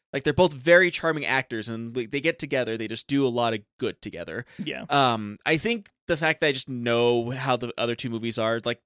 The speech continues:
Speaker 1: two and three are the ones that I usually get mixed up with each other. But, um, I feel like in a way, like, at least in my memory, two and three, uh,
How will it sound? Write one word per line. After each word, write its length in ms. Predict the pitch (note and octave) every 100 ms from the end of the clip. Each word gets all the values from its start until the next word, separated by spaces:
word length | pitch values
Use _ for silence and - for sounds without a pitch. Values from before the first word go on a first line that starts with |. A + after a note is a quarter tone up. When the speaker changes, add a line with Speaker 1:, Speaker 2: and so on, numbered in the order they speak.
| _ _ _ -
Speaker 1:
two 200 | G#3+ C#4
and 120 | A3
three 180 | E3+ F3
are 20 |
the 80 | C#3+
ones 220 | B2 A#2+
that 100 | -
I 120 | A#2
usually 340 | A#2 G#2+ G2 G2
get 260 | G2+ G2+
mixed 300 | B2 A#2 -
up 140 | A2 G2+
with 100 | G#2
each 160 | G2+
other. 300 | A2 F#2+ G#2+ - - - _
But, 420 | B2 B2+ A#2 G#2+ -
um, 540 | B2+ A2+ G2+ F2+ D#2 G#2+ _ _ _ _ _ -
I 80 |
feel 200 | D#3 A3
like 120 | B3 -
in 140 | F#3
a 80 | F3+
way, 240 | C3+ C3+
like, 180 | C3+ B2+
at 140 | -
least 180 | D#3 D#3+
in 100 | D3 B2
my 200 | G#2+ A#2
memory, 380 | C3 C3 B2+
two 220 | B2 C3 A#2+
and 120 | A#2
three, 520 | G#2 G2+ G2+ A2 B2
uh, 380 | - A#2 F#2 D2